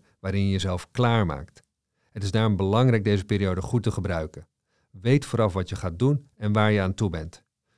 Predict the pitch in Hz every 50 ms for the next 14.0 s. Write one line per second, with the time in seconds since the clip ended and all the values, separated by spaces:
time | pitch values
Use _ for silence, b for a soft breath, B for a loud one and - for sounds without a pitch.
0 | _ _ - 117 117 - - 104 98 - - 82 78 76 - - - - _ _
1 | _ _ _ _ _ _ _ _ _ _ _ _ _ _ _ _ _ _ _ _
2 | _ _ _ 110 104 90 - 104 101 110 120 127 123 117 107 107 - - 110 101
3 | 87 110 101 - - 98 - - 156 131 110 107 - - 110 110 113 - 104 98
4 | 92 90 107 - 110 98 101 - - 110 110 - - 110 101 90 101 - - 101
5 | 95 101 101 95 95 98 95 95 95 92 - 101 98 95 90 85 85 98 - _
6 | 117 110 107 98 82 85 80 80 - - 67 80 - - 92 80 80 76 78 -
7 | - _ _ _ _ _ _ _ _ _ _ _ _ _ 107 110 110 104 92 92
8 | - 95 92 - - 113 123 127 - - 101 85 82 92 104 117 110 107 104 98
9 | - - - 92 92 85 78 71 76 - _ _ _ _ _ _ _ _ _ _
10 | _ _ _ _ _ _ - - 135 135 135 120 123 117 113 104 98 - - 117
11 | 117 117 113 107 101 98 95 95 95 92 87 - 104 104 104 101 95 - 92 87
12 | 101 90 - 110 117 123 110 98 90 101 98 98 92 90 85 - 98 95 95 78
13 | 87 92 82 85 82 92 98 101 - - - 82 78 78 - - 76 - -